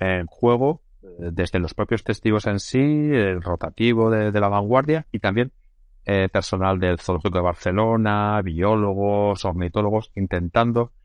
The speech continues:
dar una, una explicación al fenómeno que se seguía viendo, se estuvo viendo durante tres, cuatro meses, ya digo que por todo Barcelona y hasta un radio de unos cien kilómetros alrededor aproximadamente, y que, eh,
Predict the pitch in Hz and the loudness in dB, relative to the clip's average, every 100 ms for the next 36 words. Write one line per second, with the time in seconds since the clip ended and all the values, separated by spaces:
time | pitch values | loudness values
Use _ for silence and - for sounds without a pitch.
0 | _ - - 95 104 - - 107 101 98 | _ -18 -6 0 0 0 -2 0 2 2
1 | 92 90 90 110 107 - 104 98 - 110 | 2 2 -2 -2 -2 -2 -2 -2 0 0
2 | 117 127 104 101 95 - 101 120 131 151 | 0 0 -2 0 -2 -2 0 2 0 -2
3 | - _ - 104 110 - 87 104 120 117 | -6 _ -6 -4 -2 -4 -4 0 0 0
4 | 143 139 92 107 101 113 120 95 90 85 | -2 -4 -6 -2 0 0 0 0 0 -2
5 | - 82 - - 110 110 - - 107 107 | -2 -4 -6 -2 0 0 -2 0 0 0
6 | 95 113 139 117 143 - _ _ _ - | -2 -2 -2 -4 -4 -14 _ _ _ -8
7 | 107 95 104 95 92 85 82 98 98 95 | 0 2 2 0 -2 -4 -2 0 0 0
8 | 95 - 113 107 92 - 95 107 127 117 | -2 0 0 2 0 0 0 0 0 2
9 | 107 98 90 - - - 113 107 107 113 | 2 0 -4 -10 -10 -2 -2 0 2 2
10 | 117 107 104 95 - - 95 87 92 90 | 0 -4 -4 -4 -4 -6 -4 -2 -2 0
11 | 92 110 98 - 92 - 92 101 95 98 | 0 2 0 -2 -8 -4 0 2 2 0
12 | 127 - 143 - _ - _ - - _ | -2 -2 -6 -8 _ -20 _ -20 -20 _
13 | 131 135 _ - 139 135 143 135 123 113 | 0 0 _ -6 0 2 2 2 2 2
14 | 110 104 98 95 87 87 98 95 | 2 2 0 -2 -6 -12 -8 -6